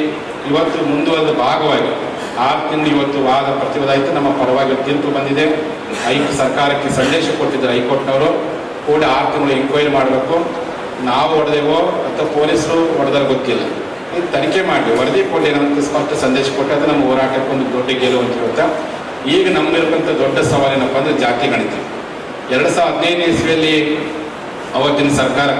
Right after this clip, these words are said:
ಕಾಂತರಾಜ್ ವರದಿ ಮೂಲಕ ಜಾತಿ ಗಣಿತ ಮಾಡ್ತಾರೆ. ಆ ವರದಿ ಮೊನ್ನೆ ಇನ್ನೂ ಅದು ಅಧಿಕೃತ ಪ್ರಕಟಗೊಂಡಿಲ್ಲ. ಅದು ಮಾಧ್ಯಮದ ಮಾಹಿತಿ ಪ್ರಕಾರ ಲಿಂಗಾಯತ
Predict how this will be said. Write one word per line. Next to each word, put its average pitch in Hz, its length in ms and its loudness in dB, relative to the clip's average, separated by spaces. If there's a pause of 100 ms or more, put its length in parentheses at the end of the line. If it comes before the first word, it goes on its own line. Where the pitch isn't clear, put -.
ಕಾಂತರಾಜ್ 151 400 2
ವರದಿ 143 240 2
ಮೂಲಕ 131 320 0
ಜಾತಿ 123 240 0
ಗಣಿತ - 220 -2 (100)
ಮಾಡ್ತಾರೆ. - 300 -2 (760)
ಆ - 40 2 (120)
ವರದಿ - 300 2
ಮೊನ್ನೆ 156 260 2 (200)
ಇನ್ನೂ 170 180 2
ಅದು 147 120 0
ಅಧಿಕೃತ 143 300 0 (100)
ಪ್ರಕಟಗೊಂಡಿಲ್ಲ. 120 600 0 (580)
ಅದು 131 120 0 (100)
ಮಾಧ್ಯಮದ 165 480 2 (500)
ಮಾಹಿತಿ 143 280 0 (100)
ಪ್ರಕಾರ 131 260 0 (600)
ಲಿಂಗಾಯತ 175 420 0